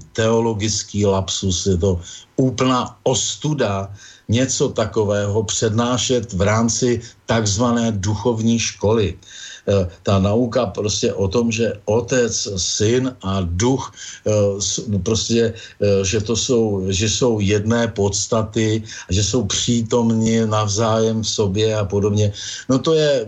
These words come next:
to je prostě naprosto neznalecká, chaotická smět-, směska, která je zkrátka lidem, kteří pochopili duchovní nauku,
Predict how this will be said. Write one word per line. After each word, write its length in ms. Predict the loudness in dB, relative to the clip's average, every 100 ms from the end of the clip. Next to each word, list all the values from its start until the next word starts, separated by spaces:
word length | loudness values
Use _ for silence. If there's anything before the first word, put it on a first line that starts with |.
| -2
to 80 |
je 120 | -2 -2
prostě 440 | -4 -2 0 0 0
naprosto 840 | -2 0 0 -2 -2 0 2 0 -4 -20 _
neznalecká, 840 | 2 2 2 0 0 -2 -2 -2
chaotická 840 | -2 -2 2 2 0 -6 -2 0 0
smět-, 480 | -2 0 2 2 -4 _ -2
směska, 720 | 0 2 2 2 0 0 0 -4 -18 -8
která 400 | -2 0 2 2
je 120 | 0
zkrátka 520 | -2 -2 -2 0 0
lidem, 360 | 0 0 -2 -2
kteří 360 | -2 -2 -2 -4 -2
pochopili 640 | -2 0 0 2 0 0
duchovní 400 | -2 -2 0 2
nauku, 440 | 2 0 0 -4